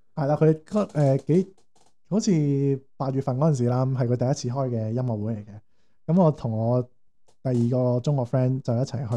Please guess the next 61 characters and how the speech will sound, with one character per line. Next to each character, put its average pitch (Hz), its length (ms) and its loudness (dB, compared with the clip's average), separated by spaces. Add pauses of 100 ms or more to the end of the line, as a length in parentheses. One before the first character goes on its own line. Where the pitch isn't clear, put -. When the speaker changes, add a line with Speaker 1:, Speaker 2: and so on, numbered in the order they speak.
Speaker 2:
啦。 120 120 -2
咁 143 120 0
嗰 196 160 6
陣 175 100 6
時 139 300 2 (400)
最 165 120 4
好 190 80 4
笑 175 200 2
係 131 160 4
呢， 131 160 2
我 123 140 2
哋 104 420 -2
嘅 123 80 -2
演 123 160 0
唱 127 200 2
會 120 100 2
有 120 100 4
要 131 200 2
求 107 440 -6 (160)
要 131 140 2
我 120 100 2
哋 120 180 2
着 117 180 0
到 - 180 -2
好 117 360 2
Speaker 1:
係 113 100 0
咪 113 120 0
Speaker 2:
vin-， 131 340 4
Speaker 1:
vintage 98 280 -10
啊？ 87 100 -16 (200)
Speaker 2:
啊， 156 80 8
係 135 220 4
啊， 127 120 2
係 117 40 0
啊， 117 140 0
vintage 151 300 -2
啊。 113 40 -2
Speaker 1:
記 107 60 -6
得 107 100 -4
啊。 98 240 -6 (340)
Speaker 2:
咁 190 140 2
啊， 160 200 4 (540)
着 170 120 0
到 160 160 4
好 175 40 4
vintage 190 500 4
嗰 156 180 2
陣 147 80 0
時， 131 80 -2
Speaker 1:
嗯。 - 20 0
Speaker 2:
再 139 140 2
加 170 160 2
上 139 180 0
我 120 80 0
呢 147 100 2
個 135 100 2
中 143 200 0
學 117 160 -2 (140)
同 117 160 -10
學 113 140 -4
呢， 127 280 -4